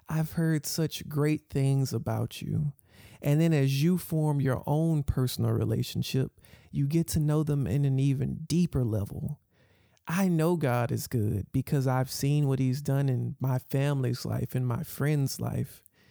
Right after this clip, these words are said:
because of what I've heard he's done for other people. And then when I actually got to know the Lord for myself, <laughs> listen, if not for God, first and foremost, I wouldn't be here tonight. Secondly,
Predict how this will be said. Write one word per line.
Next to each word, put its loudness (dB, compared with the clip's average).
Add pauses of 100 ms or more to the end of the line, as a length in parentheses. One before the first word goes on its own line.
(200)
because 2
of -2
what 2
I've 0
heard 0
he's 0
done 0
for -2
other -2
people. -2 (520)
And 2
then 4
when 2
I 2
actually 0
got 2
to -2
know 2
the 0
Lord 2
for -2
myself, -4 (320)
<laughs> -18 (720)
listen, -6 (1200)
if 0
not 2
for -2
God, 0 (580)
first 0
and 2
foremost, 2
I -2
wouldn't 2
be 4
here 2
tonight. -4 (480)
Secondly, 2